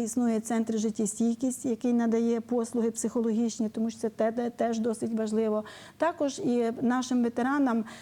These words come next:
на сьогоднішній день, щоб, е, трошечки розвантажитись і психологічно, і реабілітаційно, вони можуть відвідувати басейн, який це при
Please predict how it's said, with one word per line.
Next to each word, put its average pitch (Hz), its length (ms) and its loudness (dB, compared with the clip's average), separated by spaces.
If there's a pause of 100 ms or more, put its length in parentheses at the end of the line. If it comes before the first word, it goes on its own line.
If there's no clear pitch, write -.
(140)
на 220 140 2
сьогоднішній 240 600 2
день, 262 280 2
щоб, 220 240 0 (100)
е, 214 320 0
трошечки 240 460 -2
розвантажитись 220 840 0
і 220 40 -2
психологічно, 226 800 0
і 214 40 2
реабілітаційно, 214 840 2 (240)
вони 233 180 2
можуть 247 300 2
відвідувати 214 880 2
басейн, 226 760 2
який 220 320 0
це 214 400 2
при 220 340 2